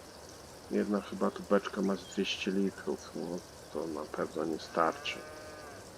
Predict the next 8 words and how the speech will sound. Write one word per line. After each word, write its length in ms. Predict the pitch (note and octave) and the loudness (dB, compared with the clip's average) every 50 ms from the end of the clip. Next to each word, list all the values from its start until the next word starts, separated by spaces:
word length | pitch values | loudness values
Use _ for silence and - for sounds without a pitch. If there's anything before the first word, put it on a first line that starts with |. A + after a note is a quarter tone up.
| - - - - - - | -16 -16 -16 -14 -10 -6
Ale 180 | D#2 D#2+ D#2+ | -4 -2 -2
dobrze, 360 | D#2 - C#2+ - - - F2+ F2 | 0 -2 -2 -4 -2 0 2 4
mamy 360 | F2+ E2+ D#2+ D#2+ D#2+ D#2 D#2 | 4 6 4 4 2 2 0
dwie. 460 | D2+ - - - F#2 F#2 G2 G#2 G2+ - - - - - - - - - - - - - - - - - - - - - - - - - - - - - - - - | -2 -4 -2 4 8 10 10 10 10 6 2 -12 -14 -14 -14 -12 -12 -12 -12 -14 -14 -14 -14 -16 -16 -16 -16 -16 -16 -16 -16 -18 -18 -18 -18 -16 -16 -16 -12 -6 0
Dobra, 420 | F2+ F2 F2+ E2+ D#2+ C#2 C#2+ C#2+ - - - | 6 8 10 10 10 8 6 4 2 4 6
mamy 320 | G2+ G2+ G2+ F#2+ F2 E2+ E2+ - | 8 8 10 8 8 6 6 10
do 140 | - A2 A2+ | 12 12 12
pełna. 520 | - - A#2+ A#2 A#2 A#2 A#2 A#2 A#2 A#2 | 12 12 12 12 12 12 12 12 12 12